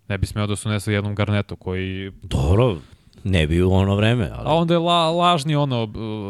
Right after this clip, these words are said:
Speaker 1: mislim, ne, ne, ne znam koji je izraz na našem jeziku za to. Ali u
Speaker 2: I
Speaker 1: principu
Speaker 2: misliš da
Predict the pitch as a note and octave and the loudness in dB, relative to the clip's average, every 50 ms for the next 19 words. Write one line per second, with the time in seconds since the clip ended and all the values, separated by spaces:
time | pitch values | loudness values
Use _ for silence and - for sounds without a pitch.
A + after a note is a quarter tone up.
0 | F#2+ F#2+ F#2+ F#2+ F#2+ F2+ F#2 F#2+ G#2+ G2+ E2+ E2+ D#2+ D#2 D#2 A#2 A#2+ - - - | -8 -8 -8 -10 -10 -10 -10 -10 -10 -12 -12 -14 -16 -14 -12 -10 -10 -10 -8 -4
1 | A2 A2 A#2 A#2+ B2 B2+ C3 B2+ C3 C#3 C#3+ D3 C#3+ - D3 C#3 C3+ B2+ A2 A2 | -2 -2 0 0 0 -2 -4 -6 -8 -10 -12 -14 -14 -14 -12 -12 -12 -12 -12 -14
2 | G2+ G2+ G#2 G#2+ G#2 G#2 G#2 - - F#2+ F#2 F#2 F2+ F#2 - - - F#2+ F2+ F#2 | -14 -14 -14 -12 -12 -12 -12 -12 -12 -12 -10 -10 -10 -12 -12 -14 -16 -16 -16 -16
3 | - - F#2+ F#2+ G2 - _ _ _ _ _ _ _ - - _ _ _ _ _ | -14 -14 -14 -14 -14 -16 _ _ _ _ _ _ _ -20 -20 _ _ _ _ _
4 | _ _ _ _ _ _ _ _ - - - A2+ G#2 F#2 F2+ F2+ F#2 F#2+ F#2 F#2 | _ _ _ _ _ _ _ _ -20 -20 -20 -18 -16 -16 -14 -14 -14 -14 -12 -12
5 | F#2 F2+ - - _ - - - - A#2 A2+ G2+ - - C3 C#3 D3+ C#3 - C3 | -14 -14 -16 -16 _ -14 -14 -14 -14 -14 -16 -6 0 2 4 4 4 4 4 2
6 | A#2 C3 B2+ B2 | 4 2 2 0